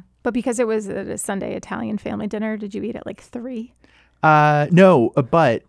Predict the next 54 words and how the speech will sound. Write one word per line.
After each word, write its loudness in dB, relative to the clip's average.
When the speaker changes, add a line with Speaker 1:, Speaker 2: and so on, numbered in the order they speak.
Speaker 2:
uh, 0
it -2
would -2
come 0
on. 2
We'd, -2
being 4
on 0
the 0
West -2
Coast, -4
you'd -2
have -2
to -4
wait -2
till -8
the -4
show -2
came -2
on, -2
but -6
we -2
would -6
have -8
access -4
to -16
the -8
East -4
Coast -6
feed -10
so -12
we -6
could -10
watch -4
it -10
three -8
hours -12
earlier -10
and -12
not -10
have -12
to -14
wait -10
until, -12
you -4
know, -8
nine -6
P -8
M -12
or -14
whenever -12
it -20
came -16
on. -16